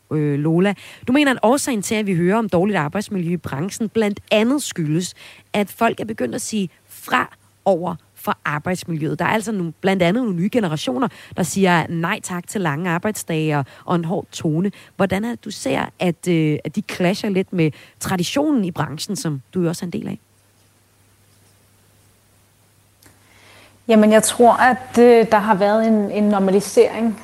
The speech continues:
Speaker 2: af vores adfærd. Det er som om, sådan, nu har vi fået lukket nogen ind i klubben, og så er det sådan, man opfører sig.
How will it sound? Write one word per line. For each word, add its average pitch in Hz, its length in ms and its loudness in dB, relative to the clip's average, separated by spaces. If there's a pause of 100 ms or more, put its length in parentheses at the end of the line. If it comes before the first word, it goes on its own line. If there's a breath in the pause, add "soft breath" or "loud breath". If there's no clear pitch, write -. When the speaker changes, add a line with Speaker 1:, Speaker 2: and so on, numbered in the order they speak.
(160)
Speaker 2:
af 202 120 -4
vores 185 220 0
adfærd. 180 480 -4
Det 180 80 -12
er 208 40 0
som 208 160 -4
om, 196 180 -4
sådan, 208 160 -8
nu 208 60 -4
har 208 80 -2
vi 190 100 -2
fået 190 260 -2
lukket 185 360 2
nogen 196 200 0
ind 180 120 -4
i 190 40 -4
klubben, 202 480 0
og 185 180 -10
så - 140 -6
er 185 40 2
det 185 120 -2
sådan, 185 260 -4
man 185 100 -6
opfører 156 400 -6
sig. 175 200 -6